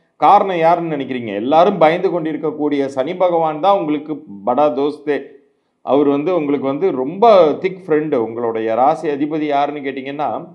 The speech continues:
சுக்கிரன். அவருக்கு வந்து சனி வந்து பயங்கர க்ளோஸ். அப்படிப்பட்ட சனி வந்து உங்களுக்கு ஆறாம் வீட்டில் அமர்ந்து பெரிய அளவுக்கு உங்களுக்கு நன்மைகளை தரப்போகிறார். சனி கிரகத்திற்குரிய மிக சரியான இடம் ஆறாம் வீடு. அந்த வீட்டில் அமரும் பொழுது அவர் வந்து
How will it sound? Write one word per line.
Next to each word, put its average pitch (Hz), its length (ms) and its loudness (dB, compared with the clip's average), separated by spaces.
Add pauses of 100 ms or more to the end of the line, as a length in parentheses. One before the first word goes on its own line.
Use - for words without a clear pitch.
(280)
சுக்கிரன். - 540 -2 (380)
அவருக்கு 185 360 4
வந்து 175 220 -2
சனி 156 260 -2
வந்து 160 240 -4
பயங்கர 156 480 -4
க்ளோஸ். - 520 -6 (540)
அப்படிப்பட்ட 175 840 0
சனி 147 320 -2
வந்து 175 340 -2
உங்களுக்கு 143 320 -2
ஆறாம் 175 480 4
வீட்டில் 165 280 -2
அமர்ந்து 135 520 0
பெரிய 180 540 -4
அளவுக்கு 151 360 2
உங்களுக்கு 123 320 -8
நன்மைகளை 120 540 -6
தரப்போகிறார். 98 840 -6
சனி 110 280 -12
கிரகத்திற்குரிய 123 920 -6 (260)
மிக 131 260 0
சரியான 156 480 0
இடம் 143 260 0
ஆறாம் 135 400 2
வீடு. 143 280 0
அந்த 135 240 0
வீட்டில் 139 380 -2
அமரும் 139 380 0
பொழுது 139 300 -2
அவர் 139 220 2
வந்து 131 540 -6